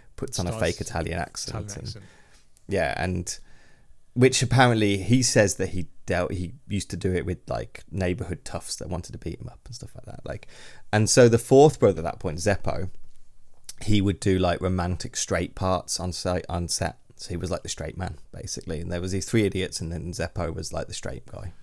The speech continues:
Speaker 1: on
Speaker 2: See,
Speaker 1: set.
Speaker 2: I wasn't sure if he was the, um, the other suitor for the,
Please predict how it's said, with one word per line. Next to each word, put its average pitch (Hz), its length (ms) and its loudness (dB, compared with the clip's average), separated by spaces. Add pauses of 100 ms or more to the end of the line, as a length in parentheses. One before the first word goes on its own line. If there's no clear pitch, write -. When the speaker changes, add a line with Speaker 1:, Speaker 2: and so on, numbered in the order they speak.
Speaker 1:
on - 80 -10
Speaker 2:
See, 180 160 -2
Speaker 1:
set. 202 80 2
Speaker 2:
I 226 60 0
wasn't 226 380 -6
sure 175 300 -6
if 165 140 -8
he 160 200 -2
was 135 220 -6
the, 120 400 -10
um, 104 320 -10 (640)
the - 160 -14
other 127 240 -4
suitor 131 560 -8
for 123 180 -10
the, 113 480 -10